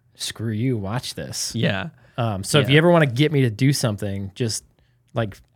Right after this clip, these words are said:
Speaker 1: h-, show some doubt in one area, and I will prove you wrong.
Speaker 2: Yeah.
Speaker 1: <clears throat> Um,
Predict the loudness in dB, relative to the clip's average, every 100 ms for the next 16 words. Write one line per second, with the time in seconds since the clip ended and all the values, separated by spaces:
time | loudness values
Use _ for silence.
0 | -10 -6 2 4 4 2 0 2 2 0
1 | -6 -6 -4 -2 -4 -2 0 0 0 0
2 | -2 -4 -6 -4 -6 -4 -4 -4 -4 -6
3 | -6 -8 -10 -10 -10 -10 -8 0 0 0
4 | -4 -4 0 0 0 -4